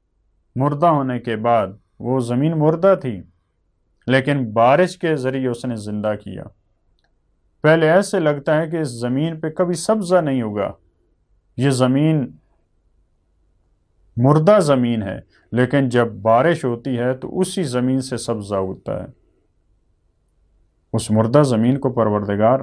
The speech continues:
زندہ کر دیتا ہے۔ وَبَثَّ فِيهَا مِن كُلِّ دَابَّةٍ،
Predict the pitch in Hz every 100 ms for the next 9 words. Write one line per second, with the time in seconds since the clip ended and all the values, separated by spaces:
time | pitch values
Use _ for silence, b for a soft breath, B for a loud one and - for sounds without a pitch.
0 | - 107 95 107 127 156 131 104 101 92
1 | 98 92 b b b 117 117 143 175 -
2 | 202 190 180 175 156 151 147 143 143 135
3 | 123 117 120 120 117 113 104 113 110 110
4 | 98